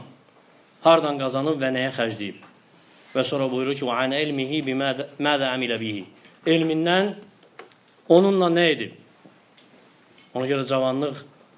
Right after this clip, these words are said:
mühümdür. Nə qədər yaşlı insan var ki, bax onlara, görərsən ki, peşmandırlar cavanlıqlarını hədər etdikləri üçün. Qaytarmaq istəyir, qaytara bilmir. Qayıtmır.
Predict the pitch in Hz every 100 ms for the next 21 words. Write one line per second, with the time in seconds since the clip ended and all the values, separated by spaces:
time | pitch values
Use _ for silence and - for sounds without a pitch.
0 | _ _ - 139 151 180 151 90 - -
1 | - _ _ - - - - - - 175
2 | 214 190 180 185 185 160 165 - 185 180
3 | 165 170 165 147 131 127 160 160 - -
4 | _ _ _ _ - - 156 156 151 135
5 | 135 147 170 - - _ _ _ _ 135
6 | 139 151 143 123 156 151 151 - _ _
7 | _ 147 139 165 165 139 120 113 127 127
8 | 127 123 123 123 123 131 123 135 127 113
9 | 120 113 120 117 - 90 - _ _ _
10 | _ _ - _ _ - 139 143 147 160
11 | 151 - 151 147 139 135 143 139 127 104
12 | 85 - - - - - - 131 139 113
13 | 92 -